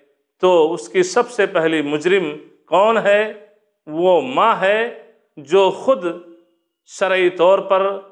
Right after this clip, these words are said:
शरीयत की पाबंद नहीं है, शरई लिबास की पाबंद नहीं है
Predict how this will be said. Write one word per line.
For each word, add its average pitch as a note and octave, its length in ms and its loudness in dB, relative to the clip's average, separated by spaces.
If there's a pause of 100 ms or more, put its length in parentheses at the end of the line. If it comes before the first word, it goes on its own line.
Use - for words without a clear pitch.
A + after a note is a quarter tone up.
(200)
शरीयत G3 480 -2
की F#3 320 0 (420)
पाबंद F3 340 0
नहीं G#3+ 280 0
है, G3+ 540 -4 (180)
शरई F#3+ 380 0
लिबास F#3 500 0
की A3+ 120 -6
पाबंद G3+ 400 0
नहीं G3 200 -2
है F3+ 180 0